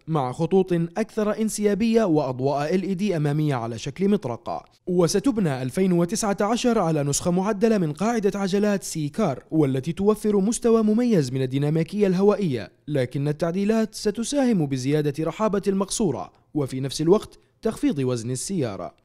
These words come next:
ويأتي ذلك مع نظام دفع أمامي وناقل حركة يدوي أو آلي مزدوج الكلتش من خمس أو ست سرعات. بالنسبة للمحركات، ستتوفر فوكس الجديدة بمحركات إيكو بوست تيربو، تتضمن محرك ثلاثي الاسطوانات سعة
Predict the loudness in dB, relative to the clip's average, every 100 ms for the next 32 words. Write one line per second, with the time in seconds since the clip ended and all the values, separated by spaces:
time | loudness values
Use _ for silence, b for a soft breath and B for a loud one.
0 | 0 2 2 2 4 4 4 2 2 2
1 | -2 -2 -2 -2 -2 -2 -2 0 0 2
2 | -2 -4 -6 -4 -2 -2 -2 -4 -2 -4
3 | -4 -4 -4 -2 -2 -2 -2 0 0 0
4 | 0 0 -4 -6 -4 -2 -2 -2 -4 -2
5 | -2 -4 -6 -4 -4 -4 -4 -4 -6 -6
6 | -6 -8 -4 -2 0 -4 -10 -20 -20 _
7 | b b -4 -2 -2 -2 -2 -2 -2 -2
8 | -2 -2 0 0 0 -4 -2 0 0 0
9 | -2 0 -2 -2 -2 -2 0 0 2 2
10 | 2 0 -2 -4 -4 -2 -4 -2 -4 0
11 | 0 2 0 0 -2 0 0 0 -2 -4
12 | -6 -4 -4 -2 -4 -2 -2 -2 0 2
13 | 2 2 2 2 2 4 2 0 -2 -4